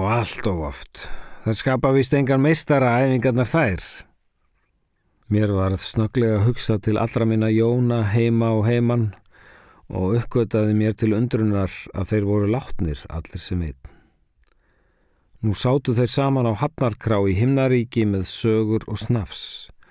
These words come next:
en meistari Jakob hafður út í gætt að gá eftir henni mér. Þessi síðdegi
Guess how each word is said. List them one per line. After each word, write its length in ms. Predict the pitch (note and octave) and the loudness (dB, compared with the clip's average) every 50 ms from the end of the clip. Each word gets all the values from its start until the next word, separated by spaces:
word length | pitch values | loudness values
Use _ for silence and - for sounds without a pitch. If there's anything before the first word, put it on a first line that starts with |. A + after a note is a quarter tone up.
| - - - - - - | -20 -20 -20 -20 -10 -2
en 160 | A#2 A#2 A#2 A#2+ | 0 2 4 4
meistari 480 | C3 C3 B2 - - C3 A#2 A#2+ A#2+ | 4 4 2 2 2 2 2 4 4
Jakob 560 | A#2 B2+ C3+ C#3+ C#3+ - - - G2+ - - | 4 4 2 2 0 -2 -2 -2 -2 -2 -2
hafður 380 | F#2 A2 A2+ A2 A2+ A2+ A#2 A#2 | -2 -2 0 0 2 2 0 2
út 100 | A2 A#2+ | 0 0
í 60 | A2 A2+ | 0 0
gætt 400 | C#3 C3+ C3 B2 - - - G#2+ | 0 0 0 -4 -6 -4 -2 -2
að 80 | G#2+ G2+ A#2 | 0 0 2
gá 60 | A2+ A2+ A2+ | 2 2 2
eftir 320 | G#2 - - A#2 F#2+ G2 | 0 0 -2 -2 0 2
henni 160 | A2 G#2+ G#2+ G#2+ | 2 2 2 2
mér. 400 | A2 A2+ B2 B2 F#2+ - - - - - - - _ _ _ _ _ _ _ _ _ _ _ _ _ _ _ _ _ _ _ _ _ _ _ _ _ _ _ - - | 2 0 0 -2 -4 -6 -10 -14 -20 -20 -20 -20 _ _ _ _ _ _ _ _ _ _ _ _ _ _ _ _ _ _ _ _ _ _ _ _ _ _ _ -10 -8
Þessi 240 | F#2 F2 - G2+ F#2 | -8 -6 -4 -4 -4
síðdegi 640 | - - A#2 A#2 A#2 A2 - - A#2+ A#2 A2+ A2 | -2 0 2 2 0 0 -2 0 0 2 2 2